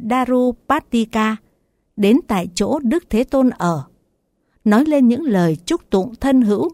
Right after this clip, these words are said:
và xã giao với Ngài, rồi đứng một bên. Sau khi đứng một bên, hai vị xuất gia nói với Ngài như sau.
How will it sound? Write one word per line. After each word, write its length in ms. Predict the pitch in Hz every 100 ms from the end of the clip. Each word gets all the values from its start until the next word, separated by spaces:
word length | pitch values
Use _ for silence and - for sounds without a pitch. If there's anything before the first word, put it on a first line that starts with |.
| _
và 240 | 180 175 156
xã 280 | - 208
giao 340 | 269 262 262 247
với 180 | - 214
Ngài, 420 | 320 196 175 156 - _ _ _
rồi 280 | - 202 185
đứng 260 | 175 190 330
một 260 | 269 165 180
bên. 240 | 202 208 - _ _ _ _ _ _ _ _ _ _
Sau 260 | - - 277
khi 200 | 277 262
đứng 260 | 190 247 349
một 280 | 185 165
bên, 280 | 214 233 233 233 _ _ _
hai 240 | - 277 262
vị 260 | 190 202
xuất 220 | - 311
gia 320 | - 254 247 247 226
nói 180 | 202
với 180 | 226 262
Ngài 340 | 302 208 175 151
như 320 | 160 214 233
sau. 320 | 233 214 214